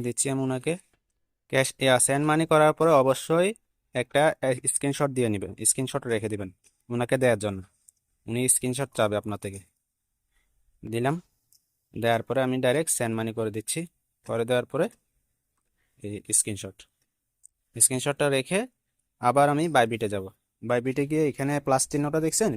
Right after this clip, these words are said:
প্লাস চিহ্নতে ক্লিক করে ফটোসে যাবেন। ফটোসে গিয়ে আপনি যে স্ক্রিনশটটাই মাত্র নিয়েছেন ওইটা ক্লিক করে ওনাকে পাঠিয়ে দিবেন। পাঠানোর পরে কোথায় গেছে? আবার দিতে,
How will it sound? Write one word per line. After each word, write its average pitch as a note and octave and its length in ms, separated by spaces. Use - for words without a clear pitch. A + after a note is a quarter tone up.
প্লাস A#2 220
চিহ্নতে C3 320
ক্লিক C3+ 260
করে C#3 140
ফটোসে B2 460
যাবেন। B2+ 200
ফটোসে B2+ 440
গিয়ে D3+ 160
আপনি C3 220
যে A#2+ 60
স্ক্রিনশটটাই C#3+ 480
মাত্র C3+ 140
নিয়েছেন B2 240
ওইটা A#2+ 220
ক্লিক C3+ 220
করে E3 120
ওনাকে A#2+ 220
পাঠিয়ে A#2 360
দিবেন। F#2 180
পাঠানোর C3+ 400
পরে D3+ 160
কোথায় A#2 220
গেছে? - 180
আবার A2+ 180
দিতে, A2+ 140